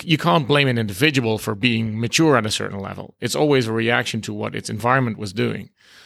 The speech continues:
So without that environmental measurement of what is the team doing, what's the organization doing, it doesn't make sense either. So you mentioned dimensions, and I think that's the kind of s-, that's w-, what we're using to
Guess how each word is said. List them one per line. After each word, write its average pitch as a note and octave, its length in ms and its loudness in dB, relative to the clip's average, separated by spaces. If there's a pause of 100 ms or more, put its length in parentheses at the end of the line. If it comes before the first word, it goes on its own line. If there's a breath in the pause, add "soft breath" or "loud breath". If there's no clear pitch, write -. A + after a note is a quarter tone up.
(100)
So - 140 0
without C3+ 360 4
that C#3 140 4
environmental A#2+ 640 2
measurement A#2 680 0
of A2 220 -6
what A#2+ 180 -2
is A2 100 -4
the G2+ 60 -10
team C3+ 280 -2
doing, G#2 280 -4
what's G#2+ 200 -8
the A2+ 80 -6
organization G#2+ 540 0
doing, G#2 300 0
it A#2+ 120 0
doesn't G#2+ 220 2
make G2+ 160 -2
sense G2 220 -2
either. A2+ 320 0 (360 loud breath)
So - 120 -4
you C3 140 2
mentioned C#3+ 360 2
dimensions, B2 600 2
and B2+ 80 2
I A#2 100 4
think B2 340 0 (280 loud breath)
that's C3+ 240 2
the F3 100 2
kind C3+ 200 4
of A#2+ 60 2
s-, - 280 -4
that's A#2+ 360 -2
w-, A#2+ 320 -6
what B2 180 2
we're A#2 220 2
using A2 720 2
to G#2+ 380 -4